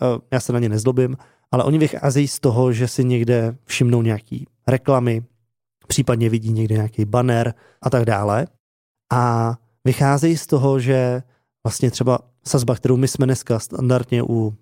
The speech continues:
hm, řekněme, dobrýho úvěru schopný vyjednat okolo dvou procent nebo i nižší, třeba jedna celých osmdesát devět procent, takže ta úroková sazba je špatná. Protože oni vidí všude tu reklamu, kde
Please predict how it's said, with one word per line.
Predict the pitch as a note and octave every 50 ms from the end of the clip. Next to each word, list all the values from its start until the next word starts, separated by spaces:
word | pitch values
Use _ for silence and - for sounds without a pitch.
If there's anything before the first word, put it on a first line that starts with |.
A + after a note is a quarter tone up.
| _ -
hm, | B2+ A#2+ B2 C3 B2+
řekněme, | - - C3 B2 A#2
dobrýho | C3 B2 C3 B2+ C3 C3+
úvěru | C3+ A#2+ C3 B2+ B2+
schopný | - - B2+ - B2+ B2 A2+
vyjednat | A#2 A#2+ B2+ B2+ B2 A#2 A2+ A2+ B2+
okolo | A#2+ - - B2 A#2
dvou | A2+ A2 B2+ B2+
procent | - C#3 B2+ - - - B2 A2 A2 A2 - -
nebo | B2 A#2+ C3 B2+
i | C3
nižší, | C3 C#3+ D#3 - - C#3 B2
třeba | - - B2+ B2 A#2 A2 - - - - _ _ _ _
jedna | - A#2+ A#2+ A#2
celých | - - C3 A#2 -
osmdesát | B2 - - C#3+ C3+ C3+ - - B2+ A#2+
devět | A#2 A#2 A2 A2+ G#2+
procent, | - - A2 - - A2+ G#2 G#2 G#2 G#2 - _ _ _ _ _ _ _ _
takže | - B2+ A#2+ A2+ B2+ B2
ta | C3+ C3
úroková | C3 C3+ B2 C3+ C3+ C3
sazba | B2 - B2+ A2+ A2+ B2
je | A#2+
špatná. | - - - A2+ - - A#2 G2+ G2+ G#2 - _ _ _ _ _ _ _ _ _
Protože | - A2+ A#2 A#2+ C#3 -
oni | C3+ C#3 D3 D3
vidí | C3+ C3+ B2 C3 C#3
všude | - - - B2 C3 B2
tu | - C3
reklamu, | A#2+ A2 - B2 A#2+ A2+ A#2 A#2 A2 A2 A2+ - - _ _ _ _ _ _ -
kde | C3+ B2+